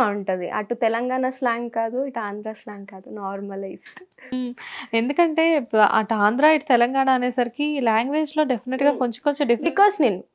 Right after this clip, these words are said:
Speaker 1: పుట్టింది అక్కడైనా immediately నేను మొత్తం అంతా ఖమ్మమే కదా,
Speaker 2: మ్మ్.
Speaker 1: స్టడీస్ ప్రతిదీ మొత్తం ఇక్కడే జరిగినాయి అన్ని.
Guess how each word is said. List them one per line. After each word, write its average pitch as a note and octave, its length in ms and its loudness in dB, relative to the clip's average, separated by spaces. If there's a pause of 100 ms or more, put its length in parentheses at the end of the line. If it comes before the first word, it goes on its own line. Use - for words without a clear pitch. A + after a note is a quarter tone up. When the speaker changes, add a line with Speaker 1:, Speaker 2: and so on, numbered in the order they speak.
(420)
Speaker 1:
పుట్టింది F4+ 480 2
అక్కడైనా F4 560 6
immediately E4 640 2
నేను D#4 320 2
మొత్తం A#3+ 420 0
అంతా C4+ 240 2
ఖమ్మమే C4 680 0
కదా, F#3+ 360 -4
Speaker 2:
మ్మ్. G#3+ 100 -16
Speaker 1:
స్టడీస్ G#3 720 -4
ప్రతిదీ C#4+ 500 -4
మొత్తం C#4+ 440 -2
ఇక్కడే B3 360 0
జరిగినాయి F#3+ 480 -4
అన్ని. - 280 -18